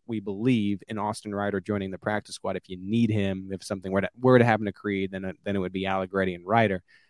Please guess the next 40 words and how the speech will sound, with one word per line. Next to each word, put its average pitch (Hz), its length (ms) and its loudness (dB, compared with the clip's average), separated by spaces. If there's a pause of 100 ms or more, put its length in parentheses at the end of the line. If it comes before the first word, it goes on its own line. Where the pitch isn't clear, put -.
(160)
You're 135 80 0
feeling 180 280 8 (300)
pretty 147 240 10
good 117 160 8
about 92 380 0
that. - 240 -8
And 110 180 0
so 107 380 4 (160)
pretty 196 240 10
deep 143 360 6 (220)
offensive 131 500 2
line 120 280 4
room, 101 260 4
and 110 180 -2
I, 107 140 0
I 110 80 2
still 123 300 4
think, 123 340 2 (540)
and 117 180 -2
go 113 140 6
back 113 320 2
to, 107 500 4 (320)
John, 107 380 2
the, 104 280 0
the 110 100 -2
Chiefs - 480 -2
in 113 140 -6
the 107 60 -4
Super 110 260 -6
Bowl 104 260 0
against 98 240 -6
the - 40 -16
Buccaneers 101 680 -2
and 92 80 -8
just 95 180 -10
how 104 220 0
bad 101 340 -2
it 98 80 -2
was. 92 320 -6
And, 92 220 -8